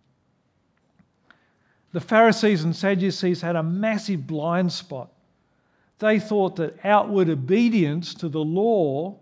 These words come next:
to the letter of the law, was good enough. But Jesus tells us later on in the Gospels that, um, inwardly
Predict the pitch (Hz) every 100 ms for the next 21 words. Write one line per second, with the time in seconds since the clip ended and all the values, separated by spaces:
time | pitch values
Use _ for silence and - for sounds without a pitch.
0 | _ - 151 151 196 247 233 160 131 127
1 | 127 131 185 - _ _ _ _ _ _
2 | - 165 135 190 185 190 220 117 - _
3 | _ _ _ _ _ _ _ _ _ _
4 | _ _ _ _ _ - 160 131 214 247
5 | 185 160 - 180 175 147 156 - 160 160
6 | 139 143 214 233 175 139 135 139 131 -
7 | 170 139 160 143 139 - _ _ _ _
8 | _ 135 123 127 - - 262 311 247 147
9 | 143 147 220